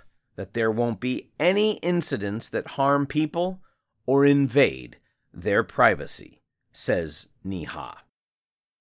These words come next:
You've been listening to The Battle Over Privacy in Chinese Street Photography. After a recent scandal, street photographers face backlash for invasion of privacy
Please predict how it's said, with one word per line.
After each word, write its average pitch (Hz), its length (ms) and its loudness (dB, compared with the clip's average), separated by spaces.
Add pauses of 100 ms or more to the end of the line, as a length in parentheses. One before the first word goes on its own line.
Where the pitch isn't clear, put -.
(1040)
You've 107 200 -4
been 123 160 0
listening 131 520 4
to 113 200 -4
The 101 120 0
Battle 175 680 2
Over 170 300 4
Privacy 104 840 0 (340)
in 110 340 0
Chinese 147 480 2
Street - 440 -2
Photography. 135 720 0 (600)
After 120 380 0
a 110 60 4
recent 139 380 2
scandal, 131 520 2
street - 400 0
photographers 123 800 2 (220)
face 147 320 4
backlash 92 800 2
for 95 180 -6
invasion 135 640 2
of 147 160 0
privacy 107 600 0